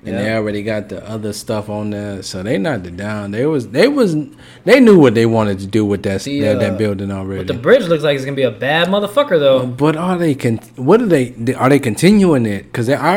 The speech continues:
Speaker 1: heard
Speaker 2: I saw some dudes working. We went, we actually cruised by there to see if anybody was working, 'cause I heard that they, uh, dropped the engineering company
Speaker 1: Yeah,
Speaker 2: that
Speaker 1: they
Speaker 2: built
Speaker 1: s-,
Speaker 2: it
Speaker 1: yeah, they
Speaker 2: because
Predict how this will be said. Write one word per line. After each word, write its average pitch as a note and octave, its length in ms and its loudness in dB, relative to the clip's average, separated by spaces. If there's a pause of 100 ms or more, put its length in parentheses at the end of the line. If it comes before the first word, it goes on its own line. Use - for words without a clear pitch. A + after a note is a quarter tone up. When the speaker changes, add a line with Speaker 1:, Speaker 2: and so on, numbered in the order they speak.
Speaker 1:
heard C4+ 340 0
Speaker 2:
I A3 60 4
saw D4 240 0
some A3 180 -2
dudes A3 220 0
working. G3+ 320 2
We D#3+ 100 0
went, A3 240 0
we G3 160 0
actually G3+ 300 -2
cruised F#3+ 340 -2
by F#3+ 160 0
there C#3+ 300 -2 (540)
to C#3 120 -10
see F3+ 260 0
if D3+ 120 2
anybody D#3 320 2
was C3+ 120 -2
working, D#3 380 0
'cause B2+ 180 -10 (280)
I C#3 140 -8
heard D#3+ 240 4
that C#3 160 0
they, D3+ 240 2
uh, B2 140 2
dropped C#3+ 360 -2
the D3 200 2
engineering E3 420 -2
company G4 260 6
Speaker 1:
Yeah, F#4 60 6
Speaker 2:
that B2 280 4
Speaker 1:
they C#3 100 6
Speaker 2:
built F#3 120 6
Speaker 1:
s-, G3+ 60 -6
Speaker 2:
it G3+ 140 -2
Speaker 1:
yeah, A#3 280 0
they G#3+ 120 2
Speaker 2:
because - 40 -2